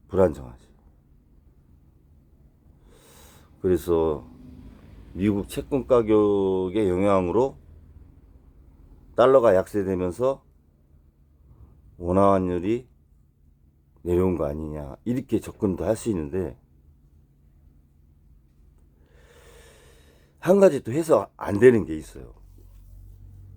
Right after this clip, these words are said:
원화가 강세가 될 이유가 없다는 거죠. 우리나라, 그 한국이 현재 갖고 있는 경제 상황 또는 정국,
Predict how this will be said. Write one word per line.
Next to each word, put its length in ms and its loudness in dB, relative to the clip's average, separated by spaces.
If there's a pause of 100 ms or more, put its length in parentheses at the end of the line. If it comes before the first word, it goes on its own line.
(600)
원화가 760 4
강세가 600 0
될 220 -6
이유가 500 -4
없다는 460 -6
거죠. 260 -20 (600)
우리나라, 1200 4
그 160 -6
한국이 1000 -2
현재 580 0
갖고 320 -4
있는 400 -2 (560)
경제 320 0
상황 380 -6 (540)
또는 320 -2
정국, 480 -4